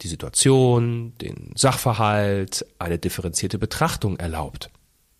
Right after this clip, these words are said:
Wir sind alles Menschen. Niemand ist besser oder schlechter. Niemand ist mehr wert oder weniger wert.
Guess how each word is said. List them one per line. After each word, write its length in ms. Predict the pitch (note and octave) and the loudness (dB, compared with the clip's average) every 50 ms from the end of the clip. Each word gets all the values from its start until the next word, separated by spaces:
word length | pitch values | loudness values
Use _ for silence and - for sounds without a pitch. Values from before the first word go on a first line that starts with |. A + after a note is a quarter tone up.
| _ _ _ _ _ - | _ _ _ _ _ -2
Wir 80 | A#2+ | 0
sind 240 | C3+ D#3 D3+ - - | 0 0 0 0 0
alles 260 | E3 F#3 F#3+ D#3+ - | 2 4 4 4 4
Menschen. 440 | A2 F2+ E2+ E2+ - - D3 C#2+ - - - - - - - - - | 2 0 0 2 0 -2 -2 -6 -12 -16 -18 -18 -18 -18 -18 -4 2
Niemand 240 | C#3 E3 F#3 F3+ D3+ | 4 6 6 6 6
ist 120 | B2 - - | 4 2 4
besser 340 | - C3+ C#3 - - C3 | 4 2 4 4 2 4
oder 120 | A#2+ A#2 A2 | 4 4 4
schlechter. 420 | - - A2 A#2 A2+ - - E2 | 4 4 2 2 2 0 -2 0
Niemand 280 | E2+ A2+ C3+ D3 C#3 C3 | 2 4 4 4 4 4
ist 160 | - - - | 2 2 4
mehr 280 | C3 B2 A#2+ A2 A2 A#2+ | 4 4 4 4 4 6
wert 280 | C#3 D3 C#3 A#2+ - | 6 8 6 6 4
oder 260 | - B2 B2 A#2+ A2 | 4 4 4 6 6
weniger 440 | A#2+ D3+ F3+ G#3 G3+ D#3 B2 G#2+ F2+ | 6 8 8 8 8 8 6 6 4
wert. 300 | F#2 E2+ D#2+ D2 - - | 4 2 0 0 -4 -8